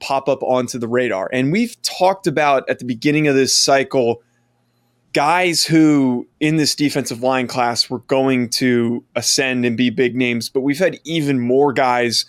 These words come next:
put themselves into the first round picture. I don't think we can have this discussion without talking about Adi Odubware, the Northwestern defensive lineman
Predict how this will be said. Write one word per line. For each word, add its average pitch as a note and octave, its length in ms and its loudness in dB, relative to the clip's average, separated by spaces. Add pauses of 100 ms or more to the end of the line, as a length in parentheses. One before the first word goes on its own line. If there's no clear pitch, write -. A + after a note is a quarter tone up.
(360)
put F3 180 0
themselves D3 580 0
into C#3 480 0
the A#2 80 -2
first B2+ 380 0
round A#2 260 -2
picture. - 480 -6 (560)
I D#3 100 0
don't G#3+ 160 2
think G3+ 200 0
we F3+ 120 2
can D3+ 200 0
have C#3+ 280 0
this C3+ 200 -2
discussion C#3 540 0
without C#3 500 -2
talking C#3+ 400 0
about C3 260 0
Adi C#3 280 2
Odubware, B2+ 760 2 (300)
the C3 160 2
Northwestern C3+ 960 2
defensive B2 540 -2
lineman E3 440 2